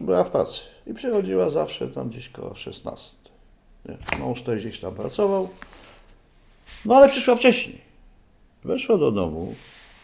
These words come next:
otworzyła drzwi, a w domu facet pakuje jej rzeczy, nie? To ona tak o nią chap,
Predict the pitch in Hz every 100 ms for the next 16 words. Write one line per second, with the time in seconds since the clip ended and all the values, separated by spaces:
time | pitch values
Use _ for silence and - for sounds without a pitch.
0 | - - - - - _ _ - _ 165
1 | - 165 156 147 117 98 95 160 226 -
2 | - - 247 240 202 208 262 - 127 127
3 | 165 202 - - - 170 - 160 160 165
4 | 190 220 - - - _ - 247 - -
5 | - 131 - - _ - - _ _ _
6 | _ _ _ - 170 185 156 - 202 190
7 | 160 123 104 117 240 -